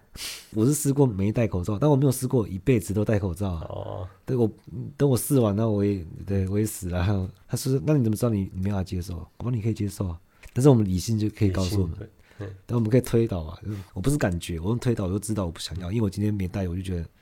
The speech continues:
Speaker 1: 很舒服嘛。那毕竟我还是很好的公民啊，赶快冲回家，<laughs> 赶快，赶快跑回家拿口罩。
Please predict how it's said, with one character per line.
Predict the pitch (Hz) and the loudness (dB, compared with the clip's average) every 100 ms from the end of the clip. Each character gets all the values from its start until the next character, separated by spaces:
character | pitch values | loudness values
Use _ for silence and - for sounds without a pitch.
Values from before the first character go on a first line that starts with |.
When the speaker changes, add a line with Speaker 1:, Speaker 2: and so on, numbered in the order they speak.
| - | -12
Speaker 1:
很 | 82 | -12
舒 | - 95 | -6 -6
服 | 87 80 | -6 -10
嘛。 | 73 _ - _ | -12 _ -20 _
那 | 104 | -4
毕 | 123 | 0
竟 | 110 113 | 0 0
我 | |
还 | 98 | 0
是 | 107 | 0
很 | 95 95 | 0 -2
好 | 101 | -2
的 | 85 | -2
公 | 95 | -4
民 | 98 92 | -4 -4
啊， | 85 87 | -6 -6
赶 | 92 | -8
快 | |
冲 | 95 98 | -6 -4
回 | 92 | -2
家， | 90 87 - - | -2 -4 -8 -18
<laughs> | - 90 85 - | -18 -18 -20 -10
赶 | 95 | -8
快， | 110 - _ _ - _ | -8 -10 _ _ -20 _
赶 | 92 | -4
快 | 101 | -2
跑 | 104 | 0
回 | 87 | 0
家 | 87 | 0
拿 | 101 95 | 0 2
口 | 92 85 | 0 -2
罩。 | 101 90 | -2 -4